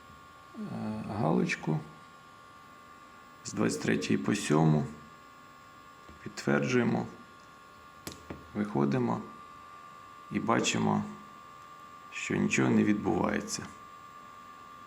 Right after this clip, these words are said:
Це тому, що цей проміжок часу переходить з одної доби в іншу.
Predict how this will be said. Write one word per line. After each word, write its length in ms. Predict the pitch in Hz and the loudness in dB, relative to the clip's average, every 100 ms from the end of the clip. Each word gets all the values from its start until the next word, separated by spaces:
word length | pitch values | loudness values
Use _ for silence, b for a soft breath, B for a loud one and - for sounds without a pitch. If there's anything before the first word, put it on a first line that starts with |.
| - - - | -18 -18 -6
Це 160 | - 123 | 0 2
тому, 400 | 123 131 147 160 | 4 4 6 4
що 480 | - - 120 113 | 4 4 6 6
цей 180 | 113 127 | 4 2
проміжок 480 | 123 127 123 120 113 | 4 4 4 2 0
часу 440 | - 135 139 - | 4 4 4 2
переходить 580 | 107 110 104 - 117 110 | 2 2 2 4 4 4
з 60 | 95 | 4
одної 400 | 104 113 117 110 | 4 6 6 6
доби 360 | 104 95 107 | 4 4 6
в 40 | 104 | 6
іншу. 400 | 104 95 - | 6 4 0